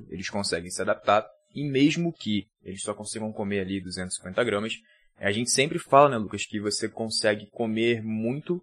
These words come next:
aliás, comer pouco, comendo muito, ou seja, comer poucas calorias, comendo muito, se você escolher alimentos com uma densidade calórica, ah, mais baixa, né, ou seja, frutas, vegetais, alimentos que você consegue comer muito volume, mas que vão carregar, né, poucas calorias.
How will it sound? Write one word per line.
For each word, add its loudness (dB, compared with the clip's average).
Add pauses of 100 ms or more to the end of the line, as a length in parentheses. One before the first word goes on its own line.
aliás, 6
comer -2
pouco, 2 (340)
comendo -2
muito, -2
ou -10
seja, -4
comer -4
poucas 2
calorias, 2
comendo -8
muito, -8
se -18
você -8
escolher 0
alimentos -2
com -20
uma -4
densidade 0
calórica, 0 (300)
ah, 2
mais 0
baixa, 4
né, -4
ou -6
seja, 0 (340)
frutas, 0
vegetais, 4
alimentos 0
que -8
você 0
consegue 0
comer 0
muito -2
volume, 0 (320)
mas 4
que 2
vão 0
carregar, 4
né, 0
poucas 2
calorias. 0